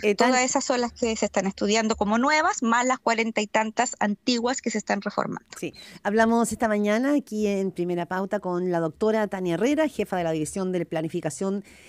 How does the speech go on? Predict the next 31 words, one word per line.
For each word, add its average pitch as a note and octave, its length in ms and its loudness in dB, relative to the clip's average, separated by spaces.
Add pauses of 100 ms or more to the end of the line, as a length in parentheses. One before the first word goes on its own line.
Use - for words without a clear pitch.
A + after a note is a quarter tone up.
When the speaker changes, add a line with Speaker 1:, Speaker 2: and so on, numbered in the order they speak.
Speaker 1:
Sanitaria G3+ 640 2
del F#3+ 180 2
Ministerio F#3 320 0
de F#3 160 -2
Salud. E3 320 -4
Mire, A3 240 0
la G3 140 -2
voy B3 160 0
a, A3 80 -8
la A3+ 140 2
voy B3 100 4
a - 20 2
llevar B3 180 2
quizás A#3+ 240 -4
como A#3+ 200 -2
a - 20 0
hacer A#3 180 0
una A#3+ 120 4
mirada A3+ 220 -2
más B3 120 -4
panorámica, A3+ 800 -2
eh, G3 240 -2
porque F#3+ 220 -6
escucho C4 340 -4
cuando A#3 160 0
usted G#3+ 160 -2
hace A3 240 0
la F#3+ 160 -2
mención, G3 420 0
digamos, A3+ 260 0
de G3+ 200 -4